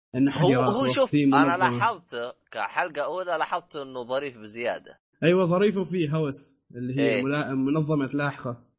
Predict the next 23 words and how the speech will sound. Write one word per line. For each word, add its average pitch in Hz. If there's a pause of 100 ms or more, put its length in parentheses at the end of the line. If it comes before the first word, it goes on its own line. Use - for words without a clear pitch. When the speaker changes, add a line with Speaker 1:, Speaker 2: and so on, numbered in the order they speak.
(200)
Speaker 2:
إيه. 107 (380)
Speaker 1:
أيوة. 104
Speaker 2:
فك-، - (840)
يعني 120
هو 180
شوف، 208 (280)
يعني 131
الظرافة 160
حقته 165
يعني 131
كشخصية 143
له 147 (400)
يعني 104
كانت 160
جميلة 127
يعني، 90
بس، 110
بس، -
آه، 104
يعني 101 (340)
اللي 107
أفهم 135
منك 151